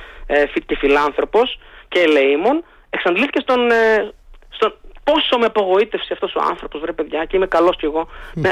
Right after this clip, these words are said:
Speaker 1: εξαντλήθηκε στον Πριγκόζιν». Μην περιμένετε από μένα επίκαια στην επόμενη κίνηση. Αυτό το είχε κάνει, για παράδειγμα, και ο Μέγας Θεοδόσιος. Είχε, είχε επιτρέψει την, ε, καταστροφή των αγαλμάτων του στην Αντιόχεια και τρία χρόνια μετά δεν το επέτρεψε στη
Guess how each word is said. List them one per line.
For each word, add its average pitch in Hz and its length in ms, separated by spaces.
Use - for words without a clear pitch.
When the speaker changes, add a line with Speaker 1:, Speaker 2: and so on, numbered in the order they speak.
Speaker 1:
εξαντλήθηκε 226 440
στον 202 140
Πριγκόζιν». 151 480
Μην 254 140
περιμένετε 175 480
από 156 120
μένα 156 200
επίκαια 151 300
στην 147 120
επόμενη 147 340
κίνηση. 147 400
Αυτό - 180
το - 120
είχε 277 100
κάνει, 269 160
για 262 100
παράδειγμα, 226 280
και 202 80
ο 202 60
Μέγας 233 180
Θεοδόσιος. 175 480
Είχε, 196 220
είχε 202 160
επιτρέψει 190 720
την, 151 300
ε, 135 220
καταστροφή - 380
των 170 140
αγαλμάτων 143 520
του 131 100
στην 131 220
Αντιόχεια 123 420
και 208 100
τρία 240 220
χρόνια 233 240
μετά 196 220
δεν 254 120
το - 100
επέτρεψε - 340
στη - 80